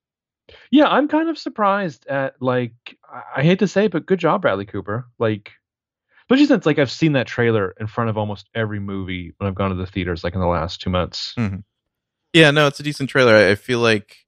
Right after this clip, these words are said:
Speaker 2: that kind of filmmaking seems to be the only thing Warner Bros. is doing li-, right. Like, the, like, let's just go find, um, kind of, like, a,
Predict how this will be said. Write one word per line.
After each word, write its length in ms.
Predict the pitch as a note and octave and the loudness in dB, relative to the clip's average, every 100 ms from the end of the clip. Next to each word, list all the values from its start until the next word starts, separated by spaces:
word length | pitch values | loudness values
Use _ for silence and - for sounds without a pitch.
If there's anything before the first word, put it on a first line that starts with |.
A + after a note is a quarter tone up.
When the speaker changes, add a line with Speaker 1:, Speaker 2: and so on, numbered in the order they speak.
| _ _ _ _ F#2 F#2+ | _ _ _ _ -20 0
Speaker 2:
that 260 | G#2 G#2 - | 4 4 2
kind 240 | D3 C#3 | -6 -4
of 100 | C3+ | -4
filmmaking 800 | C#3 C3+ C3+ C3 - C3+ C3+ C3+ | -4 -4 -4 -4 -6 -8 -8 -10
seems 320 | - A2+ A2 | -6 -6 -6
to 60 | - | -6
be 160 | G#2+ | -6
the 80 | G2 | -2
only 200 | F#2+ F#2+ | -2 -2
thing 180 | F#2+ G2 | -4 -4
Warner 240 | F#2+ F#2+ G2 | -4 -4 -4
Bros. 280 | F#2+ F#2+ F#2 | -4 -4 -10
is 100 | - | -8
doing 240 | F#2+ F#2 | -6 -4
li-, 120 | E2+ - | -6 -4
right. 320 | F#2 F#2 G2 | -4 -2 -4
Like, 200 | F2+ F2 | -6 -8
the, 80 | - | -6
like, 220 | F2+ F2 | -6 -6
let's 200 | F2 F#2 | -6 -10
just 240 | - F#2 - | -10 -14 -10
go 120 | F2+ | -10
find, 460 | - F2 F2 F2+ - _ _ _ _ _ - | -8 -8 -6 -8 -12 _ _ _ _ _ -10
um, 540 | E2+ E2 G1+ G1+ G1+ _ | -8 -6 -8 -12 -18 _
kind 200 | - F2 | -12 -8
of, 100 | E2+ - | -8 -10
like, 140 | - | -10
a, 220 | - - | -8 -8